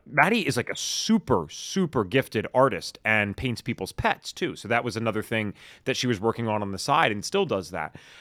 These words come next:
But you came to me one day, and I remember, like, I was shocked 'cause this wasn't even until September of twenty twenty-two. So remember, we've been, like, talking for a year now. We've been dating for, like, eleven months, like, or ten months at the time. I wasn't even, there was nowhere on my radar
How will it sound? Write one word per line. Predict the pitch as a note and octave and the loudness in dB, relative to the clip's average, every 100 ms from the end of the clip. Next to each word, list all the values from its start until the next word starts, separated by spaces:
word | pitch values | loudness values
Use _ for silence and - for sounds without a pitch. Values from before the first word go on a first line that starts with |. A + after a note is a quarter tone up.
| - | -10
But | B2+ D#3 D3+ D3 - - _ _ _ _ _ _ - | 4 6 6 4 -6 -20 _ _ _ _ _ _ -4
you | C3+ A3 D#4 | 0 2 2
came | - C#4+ G#3 | 0 -2 -2
to | |
me | G3 | -2
one | F#3+ D#3 C#3 | 0 2 4
day, | F3 A3 C3+ - | 4 4 2 0
and | C#3+ | 2
I | |
remember, | C#3 C#3+ G3+ F#3+ | 2 0 0 0
like, | C3 - | 2 2
I | |
was | G3 | 2
shocked | - - A3 - | 2 4 4 2
'cause | - | -4
this | C3+ - | -8 -4
wasn't | D4+ A#3 | -2 -2
even | G3+ D#3+ | -2 -2
until | C#3 - D3+ | -4 0 -2
September | - A#2 C#3 D3 B2+ | -2 -6 -4 2 2
of | - | 0
twenty | C#3+ C3 | -2 -4
twenty-two. | A2+ - G#2 E2+ G3+ - | -4 -6 -8 -4 -4 -2
So | - | -2
remember, | C#3 A3 G#2 | 0 0 2
we've | D3 | 0
been, | G#3 G4 | 2 2
like, | F4+ A#2 E2 - _ _ _ _ - | 0 -2 -4 -20 _ _ _ _ -2
talking | D#3 B3+ A#2+ D#2 | 0 2 -2 -8
for | - A2 G2 F2+ - | -6 -2 -2 -4 -6
a | F2+ | -2
year | G#2+ G3 | 4 4
now. | F3+ F2 | 6 2
We've | F2+ | 0
been | G2 | -2
dating | F#2+ C3+ F3+ B2+ | 0 2 2 0
for, | A#2 | 0
like, | A2 G2+ | -2 0
eleven | A2 A#2+ G#2+ | -2 -4 0
months, | C3+ C3+ | 0 0
like, | G2 F2+ - | -4 -6 2
or | B2+ | 2
ten | C#3 C3 | 2 2
months | C#3 C3+ | 2 0
at | |
the | A2 | -6
time. | A2+ G2 D#2+ | -6 -6 0
I | G#2+ | 2
wasn't | F#3 D#3+ D3+ | 4 2 2
even, | B2 B2 G#2+ - - - | 2 0 -2 -8 -20 0
there | G#3 | 4
was | F3 | 4
nowhere | D#3 F3 G3+ A3 G#3 G3 | 6 6 8 6 4 4
on | F3 F3 | 4 4
my | E3+ D#3 | 4 4
radar | C#3+ C#3+ D3+ C3 A2+ G2+ | 4 2 4 6 6 4